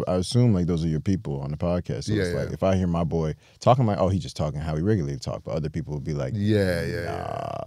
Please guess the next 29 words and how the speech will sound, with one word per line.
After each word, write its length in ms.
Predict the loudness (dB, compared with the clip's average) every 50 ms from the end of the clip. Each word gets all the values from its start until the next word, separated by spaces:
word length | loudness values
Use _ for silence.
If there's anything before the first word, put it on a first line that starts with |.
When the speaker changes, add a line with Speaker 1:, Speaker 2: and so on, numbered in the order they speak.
| -2
Speaker 2:
That's 120 | 0 2 4
another 160 | 4 4 4
thing 120 | 4 2 2
you 60 | 2
gotta 140 | 2 2 0
be 100 | 2 2
mindful 440 | 2 4 2 2 0 0 -2 -2 -2
is 120 | -2 -4 -6
that 160 | -6 -8 -8 -8 _ _ _ _ _ _ _ _ _ _ -8
it's 120 | -4 -2
not, 140 | 0 -2 0 2
even 200 | 2 2 4 4 2
if 100 | 2 0
it's 140 | -2 -2 -2
not 140 | -2 -2
me 180 | 0 0 0 0
that 100 | 0 -2
said 220 | -4 -4 -4 -4
it, 80 | -4 -6
it's 80 | -8 -6
someone 260 | -4 -4 -2 -2 -2
else. 240 | -2 -4 -6 -4 -2
Even 160 | 0 0 2 2
we 60 | 2
Speaker 1:
Yeah. 60 | 2
Speaker 2:
have 140 | 0 -2 0
guests 200 | -2 -2 -2 -2
sometimes 460 | -4 -6 -6 -6 -6 -8 -8 -8 -8 -8
that 160 | -8 -10 -10